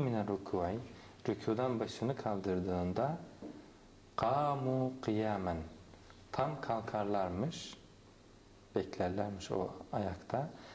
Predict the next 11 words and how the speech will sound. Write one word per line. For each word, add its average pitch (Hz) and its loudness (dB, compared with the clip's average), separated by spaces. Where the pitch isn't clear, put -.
حَتَّى 101 0
يَرَوْهُ 123 2
قَدْ - -2
سَجَدَ, - -4
onu 127 2
secdeye 104 0
vardığını 104 2
görünceye 104 2
kadar 117 0
ayakta 101 2
beklerlermiş. 85 -6